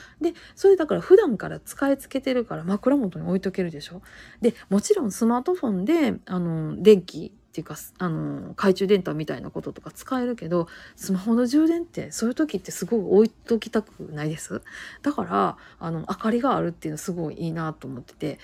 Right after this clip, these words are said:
で、これはすごく重宝してたりとかします。ねえ、あとはね、あの、無印もの-、売ってるあの、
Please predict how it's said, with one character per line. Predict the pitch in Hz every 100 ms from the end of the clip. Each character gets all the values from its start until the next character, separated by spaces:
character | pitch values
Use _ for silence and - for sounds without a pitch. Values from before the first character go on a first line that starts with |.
| - -
で、 | 196
こ | 220
れ | 285
は | 277
す | 247 226
ご | 202
く | 185 - -
重 | 202
宝 | 170 -
し | -
て | 170
た | -
り | -
と | -
か | -
し | -
ま | 156
す。 | - - - _ _ - - - - - _ -
ね | 190 190 190 190
え、 | 185
あ | 170
と | -
は | 233 196
ね、 | 180 190 185 160 - - -
あ | 175
の、 | 170 165 156 147 135 160 165 - 175 160
無 | 220
印 | 311 240 185
も | 165 143
の-、 | 170 175 _ _
売 | 220
っ |
て | - -
る | 180 156
あ |
の、 | 147 139